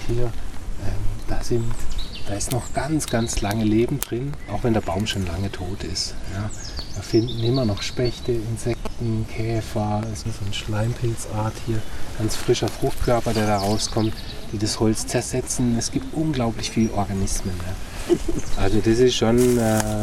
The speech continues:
was ganz Spannendes und wo wir auch sehr drauf achten, dass wir, ähm, genügend stehendes und liegendes Totholz in diesen Waldbeständen drin haben,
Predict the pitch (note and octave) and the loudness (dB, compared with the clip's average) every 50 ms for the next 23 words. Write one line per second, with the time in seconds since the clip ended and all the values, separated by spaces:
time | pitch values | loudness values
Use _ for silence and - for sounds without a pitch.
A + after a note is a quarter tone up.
0 | G#2+ G#2+ G#2+ G#2+ G#2+ - A2 A2 G#2+ - - - G2+ G#2+ - - - - G2 A2+ | 0 -2 -2 -2 -2 0 0 0 0 0 0 0 0 0 0 -2 -2 -4 -2 0
1 | C#3 D#3 D3+ D3+ C#3+ - - A#2+ A#2 A2 A2+ A2 A2 A#2 A#2 G#2 G2+ A2+ G#2+ G2 | 0 2 2 2 0 0 0 0 0 2 2 2 2 2 2 2 2 0 0 0
2 | F#2+ G2+ G#2+ G2+ - - - - - - - - - - - - - - - - | 0 0 -2 -2 -2 -6 -8 -8 -6 -6 -6 -6 -6 -6 -6 -6 -6 -6 -2 0
3 | - A#2+ A#2 - - - - G#2+ G2+ - - G#2 A2 G#2+ - - - - D#3+ D#3+ | 2 2 2 2 0 0 0 0 -2 -2 -4 -4 -4 -4 -4 -6 -6 -4 -2 -2
4 | D#3 D3+ C3 A#2 A2 - - - A#2 A2+ A#2+ B2 B2 B2 A#2 - - - - - | 0 0 0 0 0 0 2 2 4 4 4 4 2 2 0 -2 -4 -6 -6 -6
5 | - - - - G#2 G#2 G#2 G#2 G#2+ G#2+ - - A#2 G#2+ G#2+ A2+ C3+ C#3 D3 D3+ | -2 0 2 2 2 2 2 2 0 0 2 2 2 4 4 2 0 0 0 -2
6 | C#3 - - - G2 G2+ A2+ B2+ C3+ C#3 C3 - - A#2 G#2 - G#2 A2+ A#2+ C3 | -2 -2 -2 -2 0 0 0 2 2 2 2 4 4 4 4 2 2 2 4 2
7 | B2 A2+ G#2+ - - A2 G#2+ A2+ A#2+ - - B2+ B2 A#2+ - - G#2+ A2+ A2+ - | 2 0 -2 -2 -2 0 2 2 0 0 2 2 2 2 0 0 0 2 2 2
8 | B2+ A2 A2 G#2+ G2+ F#2+ G2 G2+ - - - - - A2 G2+ G2 G2+ G2+ - - | 0 0 0 0 0 0 -2 -2 -2 -2 -2 -2 0 0 0 0 -2 -2 0 0
9 | F2+ E2 C3 B2 - F#3+ - - - - | 0 0 0 0 2 4 4 4 4 2